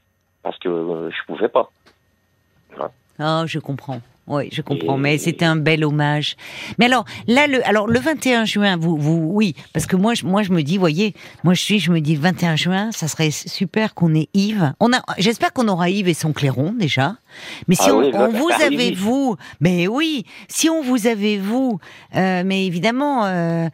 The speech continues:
Speaker 2: vous a-, vous allez donner une représentation, j'imagine, avec votre chorale. Vous dites, euh, vous répétez,
Speaker 1: Ah
Speaker 2: là.
Speaker 1: oui, je pense qu'on va, je pense qu'il va y avoir quelque chose de fait parce que,
Speaker 2: Ah bah oui.
Speaker 1: euh,
Speaker 2: Vous habitez une petite ville, euh ?
Speaker 1: Oh,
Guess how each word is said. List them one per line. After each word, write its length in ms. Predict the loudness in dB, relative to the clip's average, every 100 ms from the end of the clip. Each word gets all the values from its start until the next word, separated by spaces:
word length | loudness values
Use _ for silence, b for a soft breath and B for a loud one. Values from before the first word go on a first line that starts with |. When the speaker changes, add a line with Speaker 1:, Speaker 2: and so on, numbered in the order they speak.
| B 0
Speaker 2:
vous 240 | 2 2
a-, 60 | 2
vous 300 | 0 0 2
allez 300 | 0 0 0
donner 300 | 2 2 2
une 100 | 0
représentation, 840 | 0 -2 0 0 0 -2 -2 -2 -2
j'imagine, 500 | 0 0 0 0 0
avec 160 | 0
votre 180 | 0 -2
chorale. 400 | 0 0 0 0
Vous 160 | 0 2
dites, 300 | 2 2 0
euh, 520 | 0 0 -2 -2 -2
vous 180 | 0 2
répétez, 480 | 2 2 0 0 0
Speaker 1:
Ah 20 |
Speaker 2:
là. 100 | -2
Speaker 1:
oui, 120 | -4 -6
je 140 | -4
pense 220 | -2 -2
qu'on 160 | -4 0
va, 480 | 2 2 0 -4 -6
je 60 | -4
pense 160 | -4 -4
qu'il 160 | -4
va 60 | -2
y 40 |
avoir 220 | 0 0 -2
quelque 260 | -8 -8 -6
chose 200 | -6 -6
de 100 | -8 -4
fait 180 | -4 -4
parce 200 | -8 -10
que, 360 | -8 -8 -4 0
Speaker 2:
Ah 160 | 0
bah 160 | 2 0
oui. 340 | 0 0 -2 -6 _ -12
Speaker 1:
euh, 60 | -12 -14 -18 -20 -20 -18 -18 -20 -20 -20 0
Speaker 2:
Vous 160 | 2 4
habitez 360 | 4 2 2
une 120 | 2 2
petite 360 | 0 0 0
ville, 500 | 2 2 0 0 0
euh ? 500 | 2 2 0 0 -2 -4 _ 0
Speaker 1:
Oh, 280 | 4 4